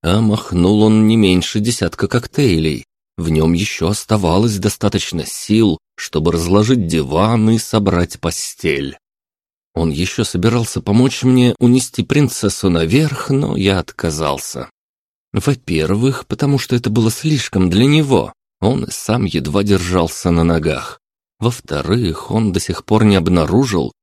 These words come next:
что вот уже две ночи мы спим в одной комнате. Поэтому я не без сопротивления с его стороны оставил профессора в гостиной.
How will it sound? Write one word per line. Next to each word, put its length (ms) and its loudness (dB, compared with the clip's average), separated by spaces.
что 280 -8
вот 220 -2
уже 180 0
две 240 0
ночи 320 2
мы 160 4
спим 380 0
в 60 2
одной 280 2
комнате. 880 0
Поэтому 680 2
я 280 4
не 220 4
без 180 0
сопротивления 960 2
с 160 -8
его 200 2
стороны 800 0
оставил 600 -2
профессора 800 -4
в 100 -6
гостиной. 880 -4